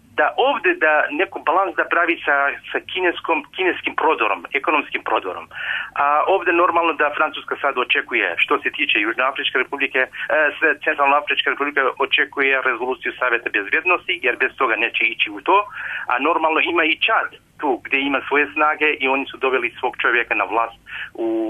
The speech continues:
u Centralnoafričkoj Republike. A što se tiče Južnog Sudana,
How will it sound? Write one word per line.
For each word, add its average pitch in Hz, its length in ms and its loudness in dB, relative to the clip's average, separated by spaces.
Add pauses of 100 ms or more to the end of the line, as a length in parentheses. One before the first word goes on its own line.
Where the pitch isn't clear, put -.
(160)
u 113 120 -4 (240)
Centralnoafričkoj 104 800 -2
Republike. 87 440 -12
A 143 180 0
što 190 220 -4
se - 160 -6
tiče 185 300 -2
Južnog 165 320 -4
Sudana, 143 380 -2